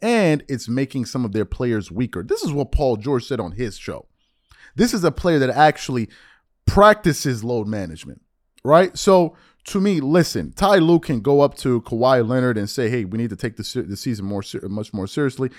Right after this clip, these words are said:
And I think that's the right thing to say. Um, however, I think it's a cultural issue that the Clippers need to address. Even Lawrence Frank,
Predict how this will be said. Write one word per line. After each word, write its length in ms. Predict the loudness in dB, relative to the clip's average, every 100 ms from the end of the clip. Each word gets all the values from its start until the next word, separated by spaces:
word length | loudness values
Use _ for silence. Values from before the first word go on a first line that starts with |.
| -8
And 80 | -2
I 80 | -2
think 200 | -2 -2
that's 160 | -2 -2
the 100 | -2
right 200 | -2 -2
thing 140 | -6
to 60 | -4
say. 300 | -2 -2 -2 _ -20 -20 -6
Um, 260 | -2 -2 -4
however, 720 | -2 0 4 6 6 2 -8 -10 _ _ _ _ -2
I 220 | 2 2
think 500 | 0 -2 -2 -2 -4 -4
it's 260 | -4 -2
a 80 | -8
cultural 800 | -6 2 4 4 0 -2 -2 -2
issue 600 | -4 -4 -6 -8 -8 -8 -12 _ _ _ _
that 120 | -6
the 80 | -4
Clippers 560 | -4 -4 0 0 0 -4
need 220 | -8 -8
to 180 | -8 -8
address. 600 | -8 -12 -14 -14 -14 -16 _ _ _ _ _ 0
Even 360 | 4 4 6
Lawrence 340 | 6 6 4 0
Frank, 480 | -2 -2 -2 -6